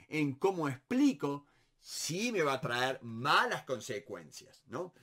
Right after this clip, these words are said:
Yo tengo que, como dice mi libro, Nunca temas negociar. Yo tengo que demostrar que yo no tengo miedo,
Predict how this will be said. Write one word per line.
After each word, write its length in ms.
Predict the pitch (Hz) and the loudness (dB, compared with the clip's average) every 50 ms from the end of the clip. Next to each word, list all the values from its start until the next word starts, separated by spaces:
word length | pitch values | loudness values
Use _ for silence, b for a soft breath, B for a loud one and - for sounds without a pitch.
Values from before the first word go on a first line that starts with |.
| b b | b b
Yo 100 | - 302 | -14 -10
tengo 240 | - 277 277 254 180 | -6 -6 -6 -4 0
que, 300 | - 196 175 151 - b b b b b | 4 4 4 4 2 b b b b b
como 200 | - 180 180 196 | -4 -2 0 2
dice 240 | 226 254 240 - 202 | 2 2 2 0 0
mi 100 | 190 175 | 0 0
libro, 360 | 165 147 135 117 107 101 - - | 0 0 0 -2 -2 -6 -8 -8
Nunca 340 | 147 185 233 - 233 196 | -10 -10 -6 -4 -4 -2
temas 280 | 196 208 208 190 180 160 | 0 0 0 0 -2 -4
negociar. 580 | 156 151 135 135 135 131 - - 117 101 - b b b b b | -4 -2 -2 -2 -2 -2 -4 -6 -8 -8 -10 b b b b b
Yo 100 | - - | -18 -14
tengo 220 | 180 - 262 262 214 | -10 -8 -8 -6 0
que 140 | 185 196 175 | 2 2 2
demostrar 580 | 165 156 156 160 170 170 - - - 269 302 | 2 0 -2 -2 -4 -4 -4 -6 -6 -6 -6
que 120 | 294 247 208 | -6 -6 -6
yo 80 | 208 | -6
no 100 | 196 180 | -6 -4
tengo 240 | 156 180 170 151 147 | -4 -4 -2 -2 -4
miedo, 440 | 165 196 214 196 147 120 131 156 | -4 -4 -4 -4 -4 -4 -4 -6